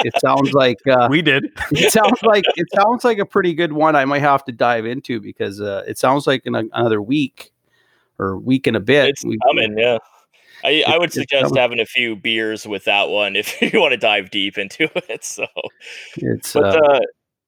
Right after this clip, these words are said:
Speaker 3: but you guys are right. There is the, the amount of individuals who, once again, not kooks in their basement necessarily, are coming forward and discussing the fact that there are nations with, uh, information about this type of stuff.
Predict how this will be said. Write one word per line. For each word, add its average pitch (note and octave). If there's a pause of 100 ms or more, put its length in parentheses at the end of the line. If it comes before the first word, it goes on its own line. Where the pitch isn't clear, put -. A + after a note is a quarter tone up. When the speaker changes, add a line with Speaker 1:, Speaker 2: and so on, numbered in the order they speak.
(320)
Speaker 3:
but D#3+
you E3
guys G3+
are G3
right. D3
There B2+
is C3+
the, A#2+
the B2
amount D3
of B2
individuals A2
who, G#2+ (240)
once A#2
again, G#2
not B2+
kooks C#3
in C3
their G2+
basement A2
necessarily, G#2
are G2
coming G2
forward A2
and G2
discussing G#2
the F#2+
fact G2+
that G2 (380)
there B2
are A#2+
nations A#2
with, A2+ (100)
uh, G#2
information A2
about G2
this F#2+
type G#2+
of G2
stuff. G2